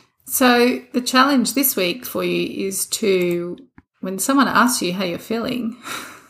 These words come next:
<laughs> instead of replying with "happy," say, "I'm feeling content,"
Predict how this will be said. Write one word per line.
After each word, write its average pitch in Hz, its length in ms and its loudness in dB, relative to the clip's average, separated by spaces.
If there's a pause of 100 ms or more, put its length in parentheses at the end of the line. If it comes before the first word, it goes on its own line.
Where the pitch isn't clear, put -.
(460)
<laughs> 175 220 -6
instead 254 1300 4
of 302 140 -4
replying 214 440 -2
with 214 140 -10
"happy," 277 720 0 (560)
say, 311 360 -8 (160)
"I'm 370 180 4
feeling 269 340 2
content," 226 920 -2